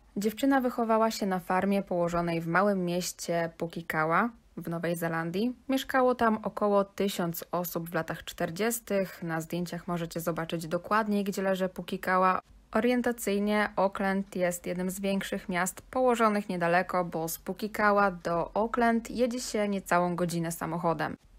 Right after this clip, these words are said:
W tym małym miasteczku można znaleźć tylko jedną szkołę i to właśnie do niej chodziły córki państwa Demler. Pukikawa to bardzo ciekawe miasteczko i przytoczę tutaj cytat czy też określenie, z którym spotkałam się na kanale Zbrodnie Prowincjonalne.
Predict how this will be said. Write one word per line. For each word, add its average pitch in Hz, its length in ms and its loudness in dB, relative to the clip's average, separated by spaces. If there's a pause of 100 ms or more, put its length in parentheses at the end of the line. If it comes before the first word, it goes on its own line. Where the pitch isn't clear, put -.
(160)
W - 120 -20
tym 208 180 2
małym 269 280 6
miasteczku 226 600 2
można 190 360 2
znaleźć 180 540 2
tylko 175 380 -4
jedną 180 300 0
szkołę 180 560 0
i 269 60 -6
to 269 140 4
właśnie 247 340 2
do 190 160 2
niej 185 180 2
chodziły 170 440 -2
córki 185 420 -6
państwa 165 480 -6
Demler. 151 440 -4 (400)
Pukikawa 220 600 4
to 202 140 -2
bardzo 175 420 2
ciekawe 190 420 2
miasteczko 165 720 -2
i - 80 -6
przytoczę 208 560 -2
tutaj 175 500 0
cytat 196 500 -2
czy 180 120 -6
też 180 240 -2
określenie, 175 880 -2
z - 140 -12
którym 190 300 -4
spotkałam 180 540 -2
się 190 140 -6
na 175 100 -4
kanale 175 380 0
Zbrodnie 185 420 0
Prowincjonalne. 165 920 -2